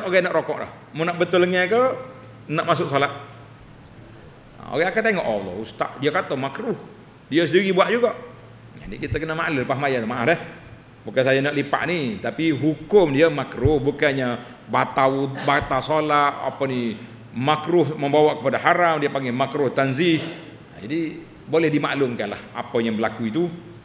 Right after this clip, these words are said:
supaya manusia tidak, tidak apa? Tidak kepeningan.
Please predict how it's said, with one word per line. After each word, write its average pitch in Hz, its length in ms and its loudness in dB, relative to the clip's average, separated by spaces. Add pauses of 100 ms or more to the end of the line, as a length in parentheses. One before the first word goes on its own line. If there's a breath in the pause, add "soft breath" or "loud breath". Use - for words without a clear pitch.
(160)
supaya 139 400 2
manusia 127 480 -2
tidak, 156 320 2 (560)
tidak 123 240 -2
apa? 127 160 2 (720)
Tidak 123 420 -4
kepeningan. 127 720 -2